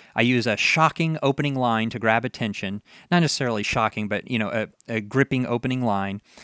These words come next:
uh, and since all the information isn't exposed yet, there is also an air of mystery, which lends itself well to magic. For instance, one of my tricks begins with the line, "The first time I died, this coin was placed in my coffin."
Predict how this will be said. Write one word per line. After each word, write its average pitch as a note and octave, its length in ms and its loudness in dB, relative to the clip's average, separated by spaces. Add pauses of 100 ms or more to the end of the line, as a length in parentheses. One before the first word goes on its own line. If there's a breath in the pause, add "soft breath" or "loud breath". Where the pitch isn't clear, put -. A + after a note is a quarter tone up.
(300 loud breath)
uh, G#2+ 340 0
and A2+ 140 0
since A#2 200 -2 (300)
all C3+ 140 6
the D3 120 2
information C3 420 -4
isn't G#2+ 200 -4
exposed F#3+ 480 2
yet, A2+ 260 -2
there A2+ 160 2
is G#2+ 120 -2
also B2+ 480 -2
an A2+ 120 -6
air G#2 200 -6
of G2+ 120 -10
mystery, A2 640 -4 (440 soft breath)
which A#2+ 220 -2
lends B2 280 0
itself G#2+ 340 -2
well A2 240 0
to - 140 -8
magic. G#2+ 500 -2 (480 soft breath)
For D#3 180 0
instance, - 420 -4 (500 loud breath)
one C#3+ 180 4
of G#3+ 60 6
my F3+ 160 4
tricks - 360 -2
begins A2+ 400 -2
with A#2 140 -8
the A2+ 80 -2
line, G#2+ 480 -2 (580)
"The B2+ 80 -2
first A3 240 -2
time F#3 160 -2
I C3+ 100 -2
died, A#2 540 0
this C#3 240 0
coin D3+ 380 -4
was G#2+ 140 -4
placed A#2+ 340 -2
in G#2+ 60 -4
my G2 120 -4
coffin." - 440 -6